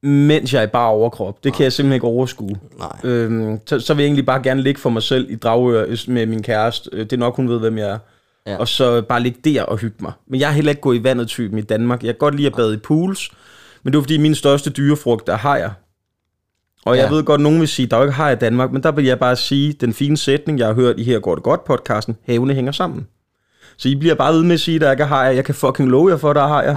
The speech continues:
Speaker 1: Jeg ved, der er hajer.
Speaker 2: <laughs> De er bare lidt langt væk.
Speaker 1: De er måske bare ikke lige så tæt på lige nu, men
Speaker 2: Nå.
Speaker 1: de kan komme hen, hvis de har lyst. Så
Speaker 2: Ja.
Speaker 1: bad I bare med jeres hvide hajer. I hygger jer bare, så bliver
Speaker 2: Så
Speaker 1: der
Speaker 2: kan man
Speaker 1: bedre
Speaker 2: også
Speaker 1: plads til
Speaker 2: lige
Speaker 1: os andre
Speaker 2: lige
Speaker 1: på
Speaker 2: så,
Speaker 1: stranden.
Speaker 2: lige så godt bade i det varme vand.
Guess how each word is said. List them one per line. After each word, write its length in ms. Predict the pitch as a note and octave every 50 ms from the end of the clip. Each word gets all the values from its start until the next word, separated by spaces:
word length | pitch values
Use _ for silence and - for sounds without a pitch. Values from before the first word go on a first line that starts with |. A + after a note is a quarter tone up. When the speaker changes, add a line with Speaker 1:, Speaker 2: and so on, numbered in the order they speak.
| C3 D3
Speaker 1:
Jeg 80 | - -
ved, 180 | - E3 F3+
der 80 | D3 E3
er 80 | D3 D3+
hajer. 300 | D#3 D3 C#3 - C#3+ C#3 - -
Speaker 2:
<laughs> 120 | - -
De 60 | - A#2+
er 40 |
bare 160 | - - G2 F#2
lidt 120 | F2+ D#2+
langt 240 | D#2 D2+ E2 D#2+ F2
væk. 240 | A#2 C#3+ D3+ - - - - _ -
Speaker 1:
De 60 | D#3
er 40 | D#3
måske 320 | C#3+ C3+ - - C#4+ C#3+
bare 160 | - A2+ G#2 A#2+
ikke 100 | C3+ C3
lige 100 | C3+ B2
så 80 | C3+
tæt 240 | B2+ - - B2+ B2
på 100 | - B2+
lige 160 | B2 B2 B2
nu, 140 | B2+ D3 D#3
men 140 | D#3+ D3+ -
Speaker 2:
Nå. 60 | F#2+
Speaker 1:
de 60 | B2+
kan 120 | - C3 G2+
komme 240 | - A2+ G#2 G#2+
hen, 160 | A#2+ D#3 F#3+ F#3 -
hvis 120 | G3+ G3
de 100 | - G#3+
har 80 | G3+ G3
lyst. 320 | E3+ C3 G#2+ G#2+ - -
Så 160 | - - C3
Speaker 2:
Ja. 100 | G#2 F#2
Speaker 1:
bad 240 | - - G3 G#3 G3+
I 80 | G3+ G#3
bare 220 | F3+ D#3+ D#3 F3+
med 100 | F#3+ F3+
jeres 140 | D#3 C#3 B2+
hvide 180 | C#3 D#3+ F3 E3+
hajer. 260 | C#3+ A2+ G#2 G#2+ A2 -
I 100 | D3 E3
hygger 240 | E3 F#3 G3+ A3+
jer 100 | G3 C#3
bare, 240 | G#2+ G2+ G#2 A2+ C3
så 100 | - -
bliver 60 | D#3+ E3
Speaker 2:
Så 20 | D#3
Speaker 1:
der 60 | C#3
Speaker 2:
kan 80 | D3
man 60 | D3+ -
Speaker 1:
bedre 60 | -
Speaker 2:
også 80 | B2+ C#3
Speaker 1:
plads 60 | D3+ D#3+
til 20 | D3
Speaker 2:
lige 80 | D3+ E3
Speaker 1:
os 80 | C3+
andre 220 | C3+ B2+ C#3 B2 B2+
Speaker 2:
lige 60 | C#3
Speaker 1:
på 40 | C3+
Speaker 2:
så, 20 |
Speaker 1:
stranden. 200 | - C#3 C#3 C#3
Speaker 2:
lige 100 | C#3+ C3+
så 60 | B2
godt 200 | A#2 A#2 G2+ G2+
bade 200 | B2 A2 A#2 A#2+
i 40 | A2+
det 80 | G#2 G2
varme 220 | F#2 F2+ G2+ G2
vand. 140 | F2+ E2